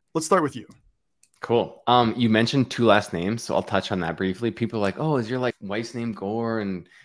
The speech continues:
Speaker 2: your last name was Hickman, Hickman, and you merged it?" My last name was actually hyphenated in, uh, eighteen twelve in Ireland.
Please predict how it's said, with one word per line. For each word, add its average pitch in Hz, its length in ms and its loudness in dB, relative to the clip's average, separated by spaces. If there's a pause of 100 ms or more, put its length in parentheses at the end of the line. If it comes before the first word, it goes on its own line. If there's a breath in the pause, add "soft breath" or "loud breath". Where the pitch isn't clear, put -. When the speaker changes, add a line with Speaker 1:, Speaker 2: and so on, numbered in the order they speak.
(140 soft breath)
Speaker 2:
your 104 180 0
last 107 260 2
name 104 100 -2
was 85 100 -6
Hickman, 110 540 -4
Hickman, 113 420 -4
and 101 100 -2
you 92 60 -2
merged 101 260 -2
it?" - 180 -2 (380 loud breath)
My 117 100 6
last 156 260 4
name 117 120 2
was 107 120 2
actually 107 280 0
hyphenated 120 720 0
in, 101 480 2
uh, 92 360 0
eighteen 104 440 -4
twelve 92 640 -2
in 95 100 -4
Ireland. 85 480 -2